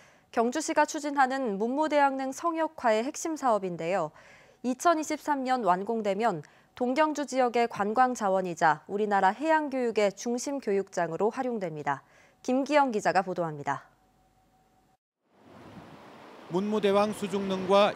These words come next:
Speaker 2: 이견대가 한눈에 들어오는 대본초등학교. 동해 바다에 기상이 뿜어져 나오는 이곳에 경주시는 사업비 백이십일억 원을 들여 이 층 규모로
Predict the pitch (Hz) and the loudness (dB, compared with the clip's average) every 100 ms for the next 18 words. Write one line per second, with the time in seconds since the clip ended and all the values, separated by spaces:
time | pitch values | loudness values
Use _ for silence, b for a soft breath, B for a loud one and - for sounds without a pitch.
0 | 156 165 196 196 190 185 214 220 - 180 | -4 0 2 2 0 2 4 4 0 -4
1 | 185 208 214 175 175 175 196 208 - 151 | 0 0 0 0 0 0 -2 -2 0 2
2 | 180 196 - 180 170 160 - 110 - _ | 2 -2 -4 -4 -2 -2 -2 -6 -6 _
3 | - - - - 175 190 214 180 175 180 | -20 -20 -20 -2 2 4 4 4 4 4
4 | 202 208 - 156 170 180 202 202 196 196 | 4 2 -2 0 0 2 0 0 2 2
5 | 196 208 202 170 175 196 185 165 165 110 | 4 2 4 2 2 -2 -2 -2 -2 -4
6 | - _ _ - _ 156 170 185 180 190 | -8 _ _ -20 _ 0 2 0 0 2
7 | 214 202 175 185 175 202 214 202 143 160 | 2 0 0 0 0 -2 -2 -2 -2 -2
8 | 185 185 180 180 170 196 202 175 120 - | -4 -2 0 0 0 0 -2 -2 -4 -6
9 | - - - - 175 185 214 208 190 170 | -20 -20 -20 -6 -6 -2 -2 0 0 0
10 | 165 | 0